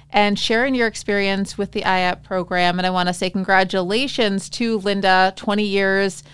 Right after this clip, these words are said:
uh, that the I A P program has been in existence. So happy twentieth anniversary to the Internships in Aging Project. Like I,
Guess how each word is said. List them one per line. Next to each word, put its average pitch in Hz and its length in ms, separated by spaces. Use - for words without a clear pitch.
uh, 180 320
that 185 160
the 190 120
I 185 120
A 185 100
P 180 60
program 185 460
has 180 180
been 175 240
in 175 140
existence. 202 680
So 175 420
happy 208 280
twentieth 220 520
anniversary 190 800
to 202 480
the 180 120
Internships 185 540
in 180 60
Aging 175 320
Project. 165 600
Like 220 220
I, 233 100